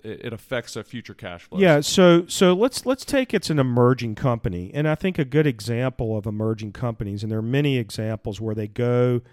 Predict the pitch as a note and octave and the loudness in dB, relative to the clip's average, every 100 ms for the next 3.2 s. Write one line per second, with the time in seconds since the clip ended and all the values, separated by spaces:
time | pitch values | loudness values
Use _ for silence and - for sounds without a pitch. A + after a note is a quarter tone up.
0 | _ _ _ - A2 D3 - C3 - B2 | _ _ _ -8 -2 -2 -2 -4 0 0
1 | A#2+ A#2+ A#2 - A2+ B2 B2+ A#2 B2 C3+ | 2 -2 -4 -6 0 2 2 0 0 2
2 | B2 A#2 C3 A#2+ - - A2 B2 C3 A2 | 0 -2 -4 -6 -6 -6 0 0 0 -4
3 | A2 - | -6 -14